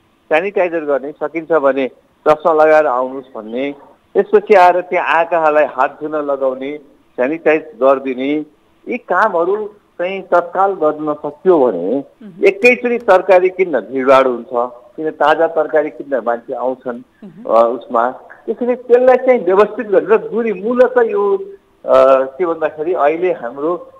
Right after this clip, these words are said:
Speaker 1: जिम्मेवारी के हो भने यसलाई फैलिन नदिने।
Speaker 2: मह्म।
Speaker 1: यो एक मान्छेबाट अर्को मान्छेमा फैलिने भएका हुनाले कमसेकम छ फिटको अथवा दुई मिटरको दूरी राख्नुपर्छ भन्ने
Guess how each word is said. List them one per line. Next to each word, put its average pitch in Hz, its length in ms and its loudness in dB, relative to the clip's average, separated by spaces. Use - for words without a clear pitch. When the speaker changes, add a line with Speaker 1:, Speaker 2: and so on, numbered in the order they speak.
Speaker 1:
जिम्मेवारी 190 500 4
के 143 180 -10
हो 123 80 -4
भने 127 380 -8
यसलाई 180 280 -2
फैलिन 160 600 2
नदिने। 110 280 -2
Speaker 2:
मह्म। 196 160 -8
Speaker 1:
यो 233 40 0
एक 226 400 2
मान्छेबाट 196 600 0
अर्को 196 440 2
मान्छेमा 165 420 -4
फैलिने 165 560 -6
भएका 151 300 4
हुनाले 117 440 0
कमसेकम 214 540 -2
छ - 160 -10
फिटको 156 420 0
अथवा 156 120 -2
दुई 196 240 -2
मिटरको 190 400 -2
दूरी 156 300 -6
राख्नुपर्छ 135 580 -2
भन्ने 107 280 -6